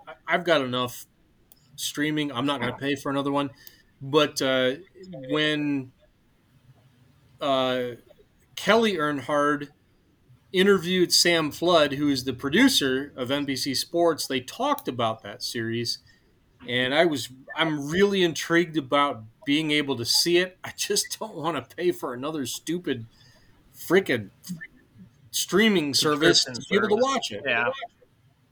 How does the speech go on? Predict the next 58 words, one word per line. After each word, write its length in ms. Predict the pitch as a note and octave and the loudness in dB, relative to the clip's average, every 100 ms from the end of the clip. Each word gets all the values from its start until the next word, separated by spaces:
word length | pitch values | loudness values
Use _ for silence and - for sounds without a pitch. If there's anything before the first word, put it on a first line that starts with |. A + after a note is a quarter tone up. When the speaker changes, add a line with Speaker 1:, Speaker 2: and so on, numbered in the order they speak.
| _ _ _ _ _ _ | _ _ _ _ _ _
Speaker 2:
Well, 380 | E3 F3 E3+ F#3+ | 6 6 4 2
the 80 | E3+ | 4
only 220 | E3+ G3+ | 6 6
reason 280 | G3 F#3+ C#3+ | 4 2 2
I've 280 | A#2 C3+ D3 | 4 6 4
seen 200 | - D3+ | 0 -4
it 40 | C#3+ | -4
is 100 | - | -2
'cause 200 | C#3 C3 | -2 0
it 60 | |
was 180 | C3+ B2 | -2 -2
on, 420 | A#2 C3+ C3+ C3 - C#3+ | 0 2 2 0 -8 -6
uh, 300 | C3 B2 A#2+ | -4 -4 -2
whenever 560 | D3+ D#3 C#3+ C3+ C3+ - | 0 2 2 2 -2 -4
N 120 | D3 | 0
B 100 | C3+ | 0
C 240 | - C#3+ | 0 -2
had 180 | C3 C3 | 0 -2
their, 300 | B2+ A#2+ A#2 A#2 _ _ _ _ | -2 -4 -6 -10 _ _ _ _
uh, 220 | C3 C3 C3 | -6 -4 -4
N 180 | C#3+ C3 | -6 -4
B 100 | C3 | -4
C 220 | - C3 | -2 -2
S 220 | B2+ A#2+ | -2 -4
N 340 | B2+ C3 C3 C3 - - | -8 -8 -10 -10 -12 -6
channel, 560 | D3+ C#3 C#3+ C#3 C3+ - | -4 -2 -2 -4 -6 -2
it 80 | |
was 160 | C#3 C#3 | 0 2
on 180 | C3 C#3 | 2 0
there 160 | C#3 | -2
one 240 | C#3 C3+ C3+ | -4 -4 0
night. 220 | C3+ C#3 B2 | 0 0 -2
I 80 | |
think 260 | A#2 C3 C3 | -4 -8 -8
it 60 | B2+ | -8
was 220 | A#2 A2+ | -8 -6
during 240 | B2 A#2+ | -6 -4
a 40 | G#2+ | -4
rain 300 | G#2+ A2 A2+ | -6 -6 -6
delay 240 | A2+ A2+ | -6 -6
for 160 | G#2+ A#2 | -4 -4
a 60 | |
truck 280 | - A#2 - | -2 -4 -2
race 240 | C3 C3 C#3 | -4 -2 -4
or 80 | |
something. 320 | C3+ C#3 C#3 B2+ | -4 -6 -4 -2
I 140 | A#2+ | -2
just 220 | A#2+ - | -4 -4
happened 240 | B2+ G#2+ A#2 | -4 -4 -10
to 60 | |
catch 280 | - A#2+ B2 | -8 -6 -6
it. 160 | C3 B2+ _ _ _ _ _ _ _ _ - | -8 -10 _ _ _ _ _ _ _ _ 4
That 120 | D3+ | 6
was 120 | C#4 F3+ | 6 2
a 60 | |
lot 260 | A#2 A2+ A#2 | 0 -2 -2
of 80 | A#2 | -6
fun. 400 | A#2+ A2 A2+ | -8 -8 -12